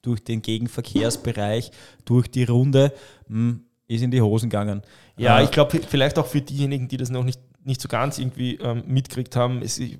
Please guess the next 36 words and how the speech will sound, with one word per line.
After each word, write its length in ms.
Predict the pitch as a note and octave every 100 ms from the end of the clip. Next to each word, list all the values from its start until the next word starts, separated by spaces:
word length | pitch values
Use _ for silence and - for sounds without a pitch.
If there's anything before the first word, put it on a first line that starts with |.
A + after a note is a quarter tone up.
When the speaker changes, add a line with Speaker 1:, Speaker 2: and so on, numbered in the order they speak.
| - -
Speaker 2:
dieses 240 | B2+ A#2
Kurzvideo 680 | - D3+ D#3+ - C3 B2 B2
kursiert 460 | A2 A#2 - B2 A#2+
natürlich 400 | A2 A#2 G#2+ A#2+
überall, 400 | B2+ A#2+ A#2+ A#2+
aber 180 | A2
wenn 60 | G#2+
man 80 | A#2
sich 120 | G#2+
Speaker 1:
Ja. 20 | G#2
Speaker 2:
die 80 |
ganze 280 | A#2 A2 A2
Situation 500 | A2 A#2+ A2+ - A#2+
anschaut, 340 | A#2+ A2 A#2 G#2+
vielleicht 320 | - G#2+ -
mal 100 | A2+
kurz 280 | G#2+ C3 -
zur 120 | -
Erklärung, 420 | G2+ G#2+ A2+ A#2+ A2+ - - - -
ähm, 200 | G#2 G#2+
also 140 | G#2+
generell 440 | A2 A2+ A#2+ A2 A#2+
in, 160 | A2+ -
in, 240 | A#2+ G#2+
in 220 | - A2
einem, 220 | G#2 G#2 - -
in 120 | G#2
einem 80 | G2+
Rennen 280 | G#2+ A#2
mit 100 | A#2+
einem 100 | G#2+
Profifeld, 560 | G#2 G#2+ A2+ A2+ A2+ G#2+
wo 200 | A2 G#2
gleichzeitig 480 | G2+ G2+ F2 - A2
eine 120 | G#2
Fernsehübertragung 880 | G2+ G#2 G#2+ A#2 A2 - F#2 G#2 G#2